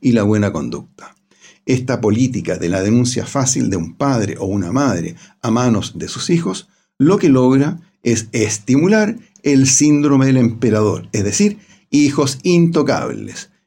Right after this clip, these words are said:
que podrían terminar insultando, maltratando y golpeando a sus propios padres,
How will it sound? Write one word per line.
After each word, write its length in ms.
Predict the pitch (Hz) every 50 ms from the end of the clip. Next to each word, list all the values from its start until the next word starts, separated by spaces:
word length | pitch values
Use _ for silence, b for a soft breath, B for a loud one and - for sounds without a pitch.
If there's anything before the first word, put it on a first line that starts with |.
| _ _
que 140 | - 123 113
podrían 360 | 95 107 117 120 123 123 123
terminar 420 | 123 110 104 107 104 101 98 - - -
insultando, 840 | 202 180 151 - 123 90 85 82 151 143 143 147 147 147 151 151 - -
maltratando 840 | 160 170 170 170 170 - 117 113 117 131 131 131 131 127 - -
y 160 | - 127 113 104
golpeando 580 | 107 104 104 101 104 - 180 165 123 95 85
a 40 | -
sus 120 | - 131
propios 300 | - - 151 117 117 104
padres, 480 | - 117 120 120 127 123 127 135 135